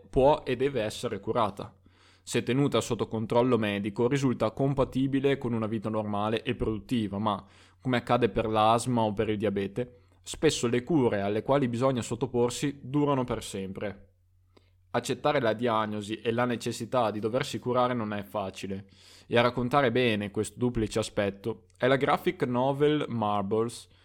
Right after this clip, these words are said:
Mania, Depressione, Michelangelo e me, cui la disegnatrice americana Ellen Forney consegna la sua esperienza di paziente psichiatrica.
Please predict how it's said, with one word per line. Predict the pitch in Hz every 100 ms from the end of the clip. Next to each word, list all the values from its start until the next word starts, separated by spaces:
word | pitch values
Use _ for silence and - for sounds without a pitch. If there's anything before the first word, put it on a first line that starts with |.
| _ -
Mania, | 127 143 151 117
Depressione, | 107 104 113 - 127 120 110 98 -
Michelangelo | 117 113 117 113 113 110 107
e | 98
me, | 98 123 - _ _ _ - - _ _
cui | - 180 135 107 -
la | 120
disegnatrice | 117 113 127 117 147 151 123
americana | 113 110 127 120 107 101 - -
Ellen | 131 147 135 113
Forney | - 120 110 107 107 131 - - _ -
consegna | 135 139 151 156 165 160 -
la | 120
sua | 117 139
esperienza | 117 - 117 113 110 107
di | 107
paziente | 104 107 - 117 127 120
psichiatrica. | - 101 95 92 - 98 95